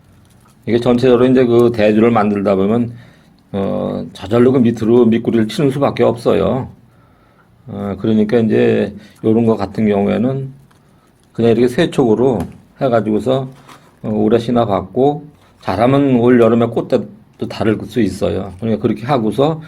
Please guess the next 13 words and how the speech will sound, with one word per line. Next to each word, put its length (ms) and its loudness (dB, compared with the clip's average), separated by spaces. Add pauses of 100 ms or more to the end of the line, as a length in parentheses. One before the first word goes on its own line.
(240)
내년에 300 4
꽃 260 0
보고서, 640 0 (420)
어, 320 -8
그때 420 2
다시 320 -8
분주하시는 880 -4
게 220 -4
좋을 240 -4
것 80 -12
같다는 300 -4
생각이 260 -4
들어요. 460 -8